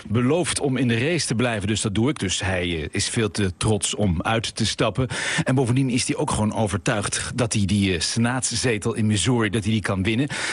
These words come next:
Zo'n beetje veertig procent van de bevolking in, eh, Missouri... staat te boek als blanke born-again Christians.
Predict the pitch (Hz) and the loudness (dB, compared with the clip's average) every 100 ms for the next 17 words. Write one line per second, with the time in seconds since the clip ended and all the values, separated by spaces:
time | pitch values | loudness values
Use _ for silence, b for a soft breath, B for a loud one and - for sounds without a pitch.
0 | B - 117 110 104 101 - 160 180 - | B -2 2 2 0 -2 0 2 0 -2
1 | - 117 95 - 123 - 104 95 82 123 | -4 -2 0 0 0 0 0 0 2 2
2 | 117 117 104 98 95 90 87 82 92 107 | 2 0 2 2 2 0 0 0 0 2
3 | 107 95 - 123 104 - 113 95 110 - | 2 2 0 -2 -4 -4 -2 0 -2 -2
4 | 98 85 - 95 120 139 - 95 85 87 | -2 -2 0 0 2 2 0 -2 0 2
5 | 135 131 104 107 90 113 98 90 147 135 | 4 2 0 -2 0 0 0 0 0 0
6 | 110 104 92 | 0 0 -2